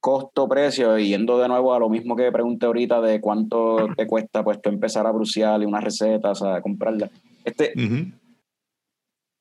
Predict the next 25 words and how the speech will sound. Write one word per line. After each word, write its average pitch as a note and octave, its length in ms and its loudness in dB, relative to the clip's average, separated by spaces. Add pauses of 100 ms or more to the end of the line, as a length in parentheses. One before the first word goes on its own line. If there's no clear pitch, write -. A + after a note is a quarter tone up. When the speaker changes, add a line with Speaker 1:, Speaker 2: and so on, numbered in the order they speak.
(480)
Speaker 1:
en D#3+ 200 -2
cuestión D3 340 0
de E3 100 4
dinero, F3+ 460 2
¿sales D#3+ 340 0
mejor F3+ 380 2
bruceando G3 760 2
o C#3+ 260 4
siguiendo C3+ 440 0
comprando D#3 480 0
beer? D#3 440 2
Como A#2+ 200 -2
que A#2+ 100 -2
tú B2+ 120 -6
te D#3+ 100 0
puedes F#3 220 2
ahorrar F3+ 320 2
dinero F3+ 400 2
bruceando. F3 560 -2 (1300)
Speaker 2:
Bueno, F#3 380 0 (100)
exacto, D3+ 480 -2
lo, C#3+ 180 0
como C#3+ 240 0
co-, C3+ 180 0
eh, B2+ 440 0